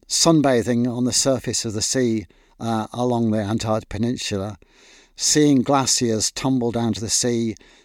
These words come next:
the lumps of glacier ice floating in the water. And as they rock backwards and forwards in the s-, in the swell, you can hear a snap, crackle, pop as the bubbles of ice burst,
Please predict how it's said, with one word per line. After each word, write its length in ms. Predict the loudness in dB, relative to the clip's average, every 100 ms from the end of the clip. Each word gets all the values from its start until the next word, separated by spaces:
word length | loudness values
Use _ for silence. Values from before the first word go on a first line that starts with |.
| _
the 160 | -2 0
lumps 500 | 2 0 0 -2 -4
of 80 |
glacier 460 | -2 -2 -2 0 0
ice 240 | 0 -2
floating 480 | -6 -2 0 0 0
in 60 | 0
the 80 | 0
water. 560 | -2 -4 -6 -6 -8 -12 _ _ _ _
And 120 | -4
as 140 | -2 2
they 160 | 2
rock 240 | 4 2 0 -4
backwards 380 | -4 -4 -8
and 100 | -6
forwards 300 | -2 -2 -2
in 80 | -2
the 40 | -2
s-, 360 | -2 -2 -4 -6
in 80 | -8
the 100 | -4
swell, 580 | -2 -2 -2 -2 -6 -12 _ _ _ -8
you 120 | -4
can 140 | -2
hear 280 | -2 0 0
a 100 | 0
snap, 420 | -2 -2 -4 -4
crackle, 320 | -6 -6 -6 -4
pop 300 | 0 0 -2 -8 _ _ _ -8
as 200 | -6 -4
the 100 | -6
bubbles 540 | -2 0 2 2 0
of 100 | -2
ice 360 | -2 -2 -2 -4
burst, 800 | -2 0 2 0 0 0 -2